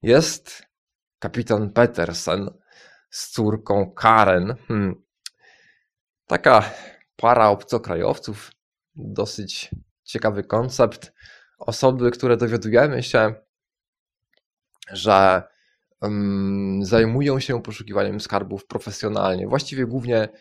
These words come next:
to kapitan Petersen, e, jest tutaj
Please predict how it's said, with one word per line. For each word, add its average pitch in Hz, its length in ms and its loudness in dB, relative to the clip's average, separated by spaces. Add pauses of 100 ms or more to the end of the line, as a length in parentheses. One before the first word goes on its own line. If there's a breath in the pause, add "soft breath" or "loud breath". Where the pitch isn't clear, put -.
(400 soft breath)
to 95 920 0
kapitan 98 460 -6
Petersen, 87 640 -10 (640)
e, 76 300 -10
jest 98 520 -6
tutaj 101 500 0